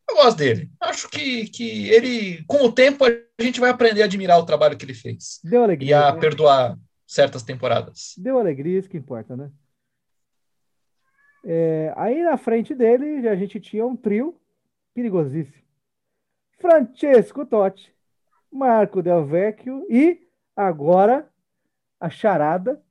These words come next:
Speaker 2: era brasileiro, vestia a camisa sete. Quem era ele?
Speaker 1: E aí, hein?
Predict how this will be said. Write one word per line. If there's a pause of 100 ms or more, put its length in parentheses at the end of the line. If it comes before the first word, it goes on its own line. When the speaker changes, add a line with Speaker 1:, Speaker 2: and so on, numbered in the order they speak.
(500)
Speaker 2:
era
brasileiro, (920)
vestia
a
camisa
sete. (800)
Quem
era
ele? (1700)
Speaker 1:
E
aí,
hein?